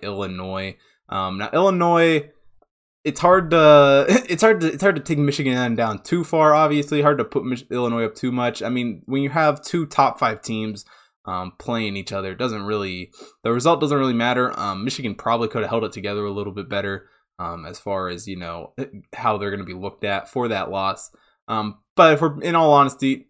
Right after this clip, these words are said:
a game that doesn't really matter in the grand scheme of college basketball. Um, Michigan, mm, probably gonna hold on to their one seed. Illinois looking like another possible one seed at the moment, and, and it kinda just solidifies Baylor and Gonzaga up top there. So, um, not a whole lot of action, really. I mean,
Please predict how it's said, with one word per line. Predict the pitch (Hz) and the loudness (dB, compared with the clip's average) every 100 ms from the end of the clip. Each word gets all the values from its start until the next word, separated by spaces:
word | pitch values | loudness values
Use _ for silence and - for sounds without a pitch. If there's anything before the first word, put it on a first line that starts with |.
| - | -6
a | |
game | 139 156 156 | -2 0 0
that | 127 107 | 0 0
doesn't | 127 120 110 90 | 0 0 -4 -8
really | 98 107 123 113 | -8 -4 -2 -2
matter | 104 107 107 110 | -2 -2 -2 -2
in | 101 | -6
the | |
grand | 90 107 104 101 | -10 -8 -8 -10
scheme | 107 104 | -10 -10
of | - | -8
college | 107 104 101 | -6 -6 -2
basketball. | 101 101 - 104 98 98 _ _ _ | -4 -4 -8 -4 -4 -6 _ _ _
Um, | 92 90 101 | -10 -6 -4
Michigan, | 123 131 127 120 - 117 | -4 -2 -4 -6 -8 -12
mm, | 101 - _ | -12 -14 _
probably | 123 117 117 113 | 0 0 0 -4
gonna | 110 | -4
hold | 104 117 | -2 -2
on | 110 | -2
to | 107 | -4
their | 101 | -4
one | 101 104 | -4 -6
seed. | - 107 | -6 -6
Illinois | 92 113 104 110 | -4 -4 -2 -4
looking | 104 107 | -4 -6
like | 104 98 | -6 -6
another | 92 107 | -4 -6
possible | 98 98 101 110 104 98 - - _ _ | -4 -4 -6 -6 -8 -8 -10 -20 _ _
one | 101 98 | -8 -8
seed | 95 104 101 | -8 -8 -6
at | 101 | -8
the | 101 | -8
moment, | 98 101 98 101 | -6 -6 -8 -10
and, | - 95 | -12 -12
and | 95 98 | -10 -10
it | 104 | -8
kinda | 117 120 | -6 -4
just | 104 - | -6 -6
solidifies | 107 110 104 107 101 | -4 -4 -4 -4 -4
Baylor | 92 101 101 98 | -6 -6 -4 -6
and | 92 | -8
Gonzaga | 92 87 92 92 | -12 -8 -8 -6
up | 90 90 | -8 -10
top | - 92 - | -8 -10 -8
there. | 92 90 | -10 -10
So, | 104 90 - _ _ _ | -10 -12 -14 _ _ _
um, | 92 98 98 - _ _ _ | -10 -10 -12 -20 _ _ _
not | 123 139 175 | -2 4 4
a | 127 | 4
whole | 151 | 2
lot | 135 123 | 4 4
of | 107 | 2
action, | 107 110 - 95 | 0 -2 -8 -10
really. | 95 107 110 101 | -4 0 0 0
I | 98 | -6
mean, | 101 | -8